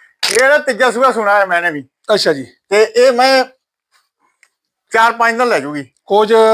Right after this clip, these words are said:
Speaker 2: ਨਿਸ਼ਾਨੀਆਂ ਨੀਲੀ ਰਾਵੀ ਦੇ ਨਾਲ
Speaker 1: ਰਾਵੀ ਜੇ ਮੈਂ।
Speaker 2: ਹਨਾ?
Speaker 1: ਰਾਵੀ ਜੇ, ਰਾਵੀ।
Speaker 2: ਮਤਲਬ ਪਿਓਰ ਨੀਗੀ, ਕੁਝ
Speaker 1: ਹਾਂ, ਹਾਂ,
Speaker 2: ਨਿਸ਼ਾਨੀਆਂ
Speaker 1: ਰਾਵੀ
Speaker 2: ਕਰਦੀ
Speaker 1: ਜੇ।
Speaker 2: ਹੈ ਨਾ?
Speaker 1: ਹਾਂਜੀ।
Speaker 2: ਤੇ ਕੱਢੀਏ ਬਾਹਰ ਵੀਰ ਇਹਨੂੰ ਵੀ। ਕਿੰਨਾ ਟਾਈਮ ਦੱਸਿਆ ਖੜਦੀ ਸੁਣ ਚ?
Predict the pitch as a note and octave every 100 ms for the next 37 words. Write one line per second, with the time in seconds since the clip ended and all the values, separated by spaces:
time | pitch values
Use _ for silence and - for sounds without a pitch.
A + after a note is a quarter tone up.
0 | A3 A3 A#3+ G3 F#3 F3 F#3+ G3+ F#3+ F3
1 | F#3 F#3 F#3 F#3+ F#3 A#3 A3+ A3 B3 A#3
2 | A3 E3 C#3+ - E3 F#3 G3+ D3+ E3 D3+
3 | D#3 D3 C3 A#2 G3+ G#3+ G3+ G3+ A3+ G3+
4 | A3 - F#3 F#3 F3+ F3 E3 E3 C#3 D3
5 | B2 G#2 C3+ C#3 - - C3+ A2 G#2 _
6 | F#3 F#3+ F#3 G#3 B3+ G#3+ G#3 F#3 F3 E3+
7 | D#3+ _ _ _ - - _ _ _ _
8 | _ _ _ _ _ - - - - -
9 | G#3 A#3 A#3+ A#3 A3 A3+ G#3 G#3 G#3 G#3+